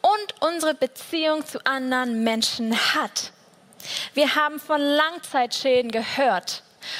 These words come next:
und wir haben davon gehört, dass wir uns entscheiden können, ob wir gute Samen oder schlechte Samen die kommenden Generationen sehen wollen. Wir haben auch gehört, und das war die gute Nachricht, dass wir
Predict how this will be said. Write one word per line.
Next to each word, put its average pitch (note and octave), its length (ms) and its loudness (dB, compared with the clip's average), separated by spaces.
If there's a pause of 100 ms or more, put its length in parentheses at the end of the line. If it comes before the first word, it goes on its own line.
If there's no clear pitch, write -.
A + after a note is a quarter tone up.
(260)
und G4+ 360 2
wir C#4 180 2
haben C4+ 240 2
davon B3+ 380 0
gehört, A#3+ 400 2
dass A#3 260 0
wir E4 300 4
uns D4 180 -4
entscheiden C4 560 0
können, A#3 340 -4 (500)
ob A3 200 -2
wir A#3 100 4
gute C4 580 0
Samen A#3 600 0
oder A#3 340 2 (420)
schlechte D4+ 600 0
Samen G#3+ 480 0
die A3 80 -4
kommenden B3+ 440 0
Generationen A#3 840 -2
sehen A3 400 0
wollen. A3 300 -8 (960)
Wir C#4+ 180 4
haben F4+ 220 2
auch F4+ 400 2
gehört, A#3 480 2
und A#3+ 80 -4
das C#4+ 220 0
war D4 160 4
die D4 120 -8
gute D#4 460 0
Nachricht, C4+ 520 0
dass A#3+ 220 2
wir D#4 340 2